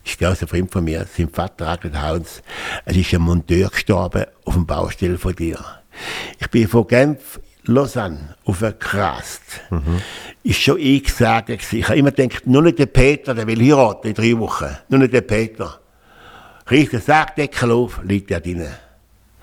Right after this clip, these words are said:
Speaker 1: Dann bin ich auf Genf
Speaker 2: Jesus.
Speaker 1: gegangen. Hat er die Post geschafft. Und er, er wollte wissen, wenn sie frei hat, ist jemand runtergekommen. Um zwei habe ich gesagt, du,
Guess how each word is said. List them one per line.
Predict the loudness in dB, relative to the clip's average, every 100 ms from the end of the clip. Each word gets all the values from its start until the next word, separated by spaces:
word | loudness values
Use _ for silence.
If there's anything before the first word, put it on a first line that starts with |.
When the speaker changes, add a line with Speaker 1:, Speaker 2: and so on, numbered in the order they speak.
| -20 -18 -16 -14 -6
Speaker 1:
Dann | -4
bin | 0
ich | -2
auf | 0
Genf | 0 0 0
Speaker 2:
Jesus. | -4 -4
Speaker 1:
gegangen. | -4 -4 -4 -6 -8 -20 -20 -20 -20 -20 -20 -20 -20 -20 -18 -18 -18 -18 -6
Hat | 0 0
er |
die | 2 -2 -2
Post | -2 0 0 -2 -4
geschafft. | -4 -4 -8 -14 -20 -20 -20 -20 -20 _ _ -20 -20 -20 -6
Und | 0 2
er, | 0 -2 -4
er |
wollte | 0 0 2
wissen, | 0 0 0
wenn | 0
sie | 0 -2
frei | 0 0 0
hat, | -2
ist | -2
jemand | -2 -2 -2
runtergekommen. | -4 -2 -2 0 0 0 -2 -6
Um | -8 -6 -6 -8
zwei | -2 0 0 0
habe | -2
ich | -4
gesagt, | -4 -4 -4 _
du, | 0 0